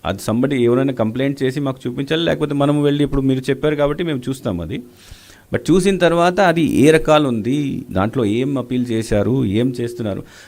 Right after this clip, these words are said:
Because what happens that ఇ-, ఇది ఉంది, this is also a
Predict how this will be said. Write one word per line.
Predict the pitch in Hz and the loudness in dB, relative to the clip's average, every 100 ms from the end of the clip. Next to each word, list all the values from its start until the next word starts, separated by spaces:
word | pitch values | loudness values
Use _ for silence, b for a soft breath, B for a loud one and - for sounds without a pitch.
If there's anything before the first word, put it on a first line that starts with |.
| - | 2
Because | 139 127 | 4 4
what | 160 170 | 4 2
happens | 156 156 156 | 0 -4 -2
that | 190 180 b b b _ 127 | -2 -4 b b b _ -12
ఇ-, | 135 151 | -6 -4
ఇది | 160 156 | -2 -2
ఉంది, | 135 117 - - - 113 | -2 -4 -6 -12 -18 -8
this | 127 165 | -6 -4
is | 156 151 | -2 -2
also | 151 170 170 160 | -2 -4 -4 -4
a | 135 | -6